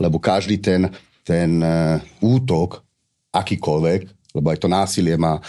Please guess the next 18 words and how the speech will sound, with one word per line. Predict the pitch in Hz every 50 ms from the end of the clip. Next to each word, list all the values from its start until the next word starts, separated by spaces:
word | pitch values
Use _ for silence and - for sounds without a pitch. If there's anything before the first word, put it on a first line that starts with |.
| - - - -
má | - 80 78 80 80 82 -
niekoľko | - 82 92 95 95 - 92 85 - - 78
podôb, | - 104 101 90 85 85 87 85 71 87
niekoľko, | 87 82 82 - 87 82 - 87 82 82 82 - - - - 87
niekoľko | 85 90 87 85 - 87 80 - - 78
vrstiev | 78 98 101 - - - 98 92 90 90 87 85 - - - - -
a, | - 78 80 78 76 69 85 82
a |
každý | 80 - 92 92 95 95 90
ten | - 85 80
konflikt, | - 98 95 101 92 - - 92 92 98 95 - - - - _ _ _ _ _ -
e, | - 78 82 82 85 85 85 85 85 80
v | - - - -
podstate | - 92 90 - - 90 - 92 82 82 82 78 85
nejako | 95 95 92 92 101
začína, | 92 98 92 - - 107 101 95
nejako | 98 90 - 98
končí, | 87 - 95 104 117 117 - - 127 127 123 120 120